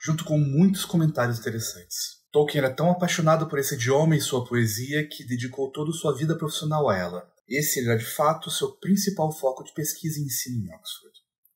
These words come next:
O livro foi traduzido há muito tempo atrás no Brasil pelo nosso Ronald Kiemzer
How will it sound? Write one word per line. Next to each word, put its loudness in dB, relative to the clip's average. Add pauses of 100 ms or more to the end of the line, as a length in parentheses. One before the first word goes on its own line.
(160)
O 4
livro 4
foi -2
traduzido -2
há 0
muito 2
tempo 0
atrás 2
no -4
Brasil 2
pelo -6
nosso -4
Ronald -2
Kiemzer -4